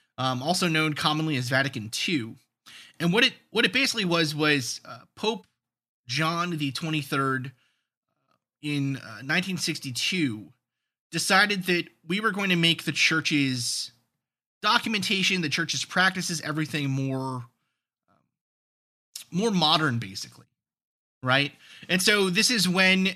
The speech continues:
uh, if you have, if you grew up in a Catholic household like I did, you know, um, even in the nineties started, you know, things were going through there that were changes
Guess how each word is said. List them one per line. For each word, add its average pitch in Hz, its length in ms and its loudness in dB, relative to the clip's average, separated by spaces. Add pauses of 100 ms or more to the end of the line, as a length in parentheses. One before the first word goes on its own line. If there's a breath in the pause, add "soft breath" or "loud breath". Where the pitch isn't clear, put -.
uh, 139 240 -4
if 156 200 -2
you 185 440 -2
have, 147 640 0 (320)
if 147 160 -6
you 165 240 -2 (140)
grew 160 240 2
up 170 160 2
in 165 80 2
a 143 60 -2
Catholic 156 340 -2
household 185 360 2
like 135 140 -2
I 220 160 2
did, 139 360 2 (340 loud breath)
you 180 80 -2
know, 165 320 4 (100)
um, 127 440 0 (320)
even 240 200 0
in 202 60 2
the 175 60 2
nineties 160 580 2
started, 170 460 0
you 160 80 -6
know, 139 80 -2
things 196 400 -4
were 160 80 -4
going 160 320 -2
through 156 300 -2
there 143 280 4
that 131 200 -4
were 131 100 -6
changes 147 760 0